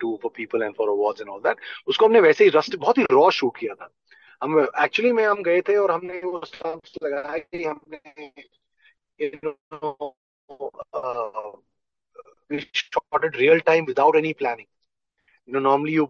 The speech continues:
book a, put the stumps, shot, whatever, and it did ve-, very well for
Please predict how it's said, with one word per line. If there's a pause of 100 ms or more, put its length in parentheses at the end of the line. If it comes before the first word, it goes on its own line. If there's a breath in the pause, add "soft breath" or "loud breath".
(100)
book
a,
put
the
stumps,
shot, (120)
whatever,
and
it (340)
did (180)
ve-,
very
well
for